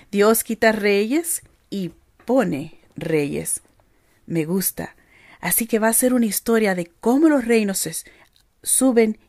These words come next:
y caen en el planeta. Esta profecía nos lleva por la línea del tiempo desde el día de Daniel, a través de las naciones de Babilonia, Medo-Persia, Grecia y Roma, incluso a los actuales imperios divididos de Europa.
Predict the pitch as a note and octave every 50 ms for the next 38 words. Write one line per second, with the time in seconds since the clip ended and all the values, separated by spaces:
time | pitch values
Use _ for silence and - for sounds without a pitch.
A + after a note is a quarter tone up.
0 | _ - F#3 F3+ - - A3+ A3 F#3 E3 D#3 E3 - - - E3+ F3 E3+ E3 -
1 | - E3+ E3+ E3 D#3+ D#3 - - D#3 F3 - - C#4 - - C4 - B3+ A3+ -
2 | C4 B3 A#3+ A3+ G3 F#3 - - A3+ A3+ A#3 A3+ - - G3 F3+ E3+ E3 E3 F#3+
3 | B3 C#4+ D#4 D4+ D4+ C4+ B3+ - B3+ B3+ A#3+ A#3 - - F#3 E3 E3+ E3+ - -
4 | - E3 E3 - - A3 C#4+ E4 E4+ D#4 D4+ C4+ C4 A#3 G#3+ G3 F#3+ F#3+ G3+ B3
5 | B3+ - - - - - - - - - - - G3 G3 - G#3 G#3 A#3 B3 -
6 | - A#3 A3+ G#3+ G#3+ G#3+ G3+ G3 - - - D4+ E4 F4 E4 D4+ D#4 - C4+ C4
7 | B3 A#3+ B3+ A#3+ G#3 F#3 F3+ F3+ F#3 F#3 F#3+ G#3+ C4+ C#4+ - C4+ - A3+ G3 F#3
8 | F#3 - - G3+ F#3 - - _ _ _ - A#3 A#3 B3 A#3+ A#3 - B3 A3+ -
9 | - A3 A3+ A3 G#3+ A3+ A#3+ A#3+ A3 F#3 D#3+ D#3+ - _ - - - - - -
10 | G#3 G3+ F3 - - G#3+ A3 C#4+ F4 F4 - - A#3+ G#3+ F#3+ - F3+ E3+ - -
11 | F#3+ G3 G#3+ B3 - - B3 A3+ - A3+ A3+ A3 A3 G#3+ - G#3 G3 G3+ G3 F#3+
12 | G3 G3+ G3 - - A3 - _ _ _ - G3+ G#3 A3 A#3+ C4+ C4 - F#3+ F3